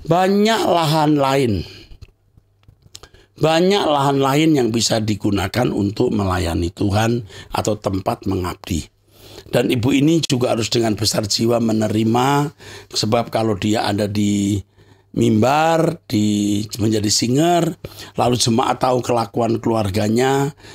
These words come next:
mungkin akan menjadi batu sandungan, dan, apa namanya, reputasi gereja itu menurun. Oke lah, mengalah, nggak usah jadi singer. Tapi kalau menurut saya, kalau saya jadi gembalanya, saya akan izinkan dia tetap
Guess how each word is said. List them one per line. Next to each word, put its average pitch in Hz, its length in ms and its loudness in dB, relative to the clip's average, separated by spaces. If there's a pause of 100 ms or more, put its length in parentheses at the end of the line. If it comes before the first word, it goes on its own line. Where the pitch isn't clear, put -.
(120)
mungkin 135 480 2
akan 117 240 0
menjadi 107 240 2
batu 101 320 -2
sandungan, 110 960 0 (480)
dan, 104 400 0 (800)
apa - 320 -2
namanya, 95 400 -2
reputasi 120 800 -2
gereja 110 320 0
itu 113 160 0
menurun. 110 560 2
Oke 165 240 0
lah, 165 160 0 (320)
mengalah, 120 480 0 (320)
nggak 110 160 2
usah 104 160 -2
jadi 101 160 -2
singer. 101 480 -2 (640)
Tapi 113 240 0
kalau 113 240 2
menurut 104 320 2
saya, 135 720 2
kalau 104 240 -2
saya 107 160 0
jadi 98 160 -2
gembalanya, 101 560 0
saya 92 320 -2
akan - 240 -6
izinkan 90 480 -6
dia 82 160 -4
tetap - 320 -10